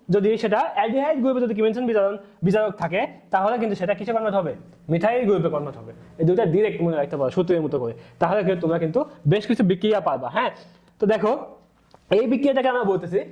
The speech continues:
কিমেনসন বিজারণ বিক্রিয়া। কি বলতেছি? কিমেনসন বিজারণ বিক্রিয়া। তো দেখি একটা এমসিকিউ দেখি, দেখো, দেখো বলছে আরসিওআর থেকে কি হয়েছে? দেখো আরসিএইচ টু হয়েছে, তাহলে বলছে এখানে কোন বিজারকটা ইউজ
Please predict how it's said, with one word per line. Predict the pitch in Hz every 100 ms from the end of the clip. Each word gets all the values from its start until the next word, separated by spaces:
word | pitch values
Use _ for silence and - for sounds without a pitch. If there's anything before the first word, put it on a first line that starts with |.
| - -
কিমেনসন | 277 311 277 302 254
বিজারণ | 208 190 190
বিক্রিয়া। | 147 131 117 -
কি | 262
বলতেছি? | 269 262 302 349 - _
কিমেনসন | 262 285 269 294 247
বিজারণ | 226 226 330 - - 175
বিক্রিয়া। | 180 139 104 - _ - - - _ _ -
তো | 202
দেখি | 196 190
একটা | 202
এমসিকিউ | 202 220 175
দেখি, | 151 143
দেখো, | 135 123 - _ _ -
দেখো | 233 269 254
বলছে | 247 220 240 - - _ _ -
আরসিওআর | 208 233 277 302 - 262 285 247 254 196 151 131 - - - -
থেকে | 226 277 277
কি | 277
হয়েছে? | 285 220
দেখো | 208 247 - - - 214
আরসিএইচ | 294 294 294 269 254 240 -
টু | 254
হয়েছে, | 208 - - - - - 185
তাহলে | 220 220
বলছে | 233 247 233
এখানে | 226 262 208
কোন | 277 277
বিজারকটা | 220 202 175 190
ইউজ | 156